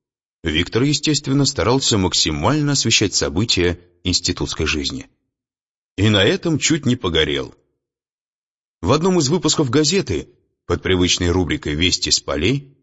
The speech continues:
была помещена фотография, запечатлевшая живописную группу молодёжи. На переднем плане девушка Вика возлежала на своеобразной конструкции из двух молодых специалистов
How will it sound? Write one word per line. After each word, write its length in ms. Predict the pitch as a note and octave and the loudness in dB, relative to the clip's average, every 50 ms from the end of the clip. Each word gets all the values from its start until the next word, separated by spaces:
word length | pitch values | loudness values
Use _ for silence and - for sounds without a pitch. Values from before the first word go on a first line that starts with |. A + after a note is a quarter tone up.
| _ _ _ _ _ _ _ _ _ _ _ _ | _ _ _ _ _ _ _ _ _ _ _ _
была 300 | - D#2 F#2 A2+ D#3 F3+ | -2 0 2 2 2 2
помещена 480 | - - E3 D3+ C3+ - - D3 D3+ C3+ | 0 0 0 2 2 2 2 2 0 0
фотография, 680 | - - - A#2+ G#2 A#2 D#3+ E3 C#3+ - F#2+ E2 D#2+ | 0 0 0 2 2 2 2 0 0 -2 -2 -2 -2
запечатлевшая 720 | D2+ E2 C#2+ F2 D#2+ - - A2 - C#3+ - - B2 G#2+ | -2 -4 -4 -2 -2 -2 0 0 -2 0 0 2 2 2
живописную 720 | F#2 E2 F2+ E2+ E2 D#2+ - - - F#2 - - C#3 C#3 A#2+ | 2 2 2 2 0 0 -2 -4 -4 -2 0 2 2 0 2
группу 240 | G#2+ B2+ B2+ - G2+ | 0 -2 -2 -2 0
молодёжи. 600 | F#2+ F#2 F2 D#2+ D2+ D2+ C#2 C2+ C2 C2 A#1+ - _ _ _ _ _ _ _ _ _ _ _ _ _ _ _ _ _ _ _ _ _ _ _ _ _ _ _ - | 0 0 0 0 -2 -4 -6 -6 -8 -10 -12 -16 _ _ _ _ _ _ _ _ _ _ _ _ _ _ _ _ _ _ _ _ _ _ _ _ _ _ _ -4
На 120 | G2 F#2+ | -2 0
переднем 440 | - A2 G#2+ A2 F#2 F#2 G2+ G2 F2+ | 2 2 2 2 2 2 0 0 0
плане 480 | - G#2+ C3+ D3 D3 A2 D#2 C2 - - _ _ _ _ _ _ _ _ - | 0 0 0 0 0 0 -2 -6 -10 -18 _ _ _ _ _ _ _ _ -2
девушка 420 | E2+ B2+ F3+ E3+ D#3 - - - | 0 2 2 4 2 0 0 0
Вика 540 | F#2+ D2+ D#2 F2+ C3+ D#3 - - E3 D#3 D3 - _ _ _ _ _ _ _ _ _ | -2 0 0 -2 -2 -2 0 -2 -2 -2 -4 -8 _ _ _ _ _ _ _ _ _
возлежала 540 | F2+ F2+ F#2 F#2+ A2+ A2 G2 C#3 D#3 D3+ C#3 | -2 0 2 2 2 2 2 2 2 2 2
на 100 | B2+ A#2+ | 2 2
своеобразной 680 | A2+ - G#2+ A2 A2+ A2 F#2+ G2+ B2+ A#2+ G2 G2 F#2 | 0 2 2 2 2 2 2 2 2 2 2 0 -2
конструкции 640 | E2+ F#2+ F2 - - - D3 D3 - - - A#2 G#2 | 0 0 -2 -2 -2 -4 -4 -4 -2 0 0 2 2
из 140 | G2 F2 | 2 2
двух 240 | E2+ A#2 C3+ C3+ - | 0 0 -2 0 0
молодых 320 | G#2+ G#2+ A2 G2+ G2 G2 - | 0 0 2 0 0 0 -2
специалистов 800 | - - D#2+ C#2+ - D#2 D2+ F2 C#3 D#3+ - - D#2 C#2 - | -4 -4 -6 -4 -2 0 0 2 0 0 -2 -4 -6 -8 -8